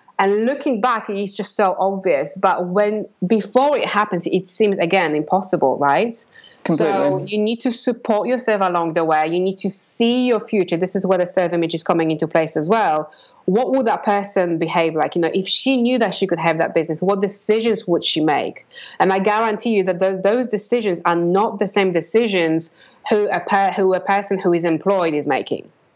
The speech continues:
Speaker 2: No, and the question, you know, if I had complete self-belief, what would I be doing right now?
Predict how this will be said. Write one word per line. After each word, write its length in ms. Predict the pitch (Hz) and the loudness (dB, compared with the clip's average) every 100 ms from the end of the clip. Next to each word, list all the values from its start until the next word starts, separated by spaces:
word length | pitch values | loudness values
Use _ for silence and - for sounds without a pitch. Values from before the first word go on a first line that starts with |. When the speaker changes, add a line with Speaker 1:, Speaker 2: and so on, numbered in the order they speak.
| _ _ _ _ _ _ _ | _ _ _ _ _ _ _
Speaker 2:
No, 240 | 214 208 185 | -2 0 0
and 120 | 175 | 0
the 120 | 170 | -2
question, 600 | 170 185 180 190 175 160 - | 0 -2 0 0 0 0 0
you 80 | 170 | 0
know, 260 | 151 151 - | 2 0 0
if 220 | 165 170 | -2 0
I 140 | 170 165 | 0 0
had 480 | 156 156 151 151 | 0 0 0 -2
complete 480 | - 147 - 160 - | -2 -2 0 -2 -2
self-belief, 800 | - 147 143 - 139 143 135 - | -2 -2 0 0 2 2 0 0
what 200 | 143 135 | -2 0
would 80 | 135 | 0
I 140 | 131 | 0
be 120 | 117 | 0
doing 360 | 123 127 131 120 | 0 0 0 0
right 200 | 120 - | 0 -2
now? 380 | 117 107 117 | -2 0 -2